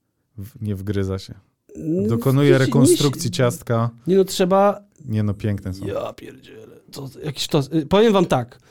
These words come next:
Speaker 2: Ci, co nie wpadają na nasze live'y, na streamy, to niech żałują, bo teraz jest degustacja. Y, będzie widać? Będzie widać, jakie ono ma wnętrze. Także mnie wywalił tego.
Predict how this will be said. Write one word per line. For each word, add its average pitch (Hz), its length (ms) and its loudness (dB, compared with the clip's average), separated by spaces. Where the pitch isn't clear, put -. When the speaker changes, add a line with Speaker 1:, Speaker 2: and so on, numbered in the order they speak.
Speaker 2:
Ci, 240 200 0
co 247 140 2
nie 190 140 6
wpadają 175 420 2
na 175 60 6
nasze 165 300 4
live'y, 160 400 4
na 139 80 4
streamy, 151 560 2
to 170 100 0
niech 202 160 4
żałują, 202 720 4
bo 170 640 2
teraz 170 300 -4
jest 147 140 -12
degustacja. 160 840 -6
Y, 117 100 -8
będzie 127 300 -8
widać? 143 340 -6
Będzie 135 380 -4
widać, 120 380 -12
jakie 160 300 -10
ono 160 260 0
ma 151 180 2
wnętrze. 147 800 0
Także 123 220 -12
mnie 123 160 -2
wywalił 123 380 0
tego. 117 300 -10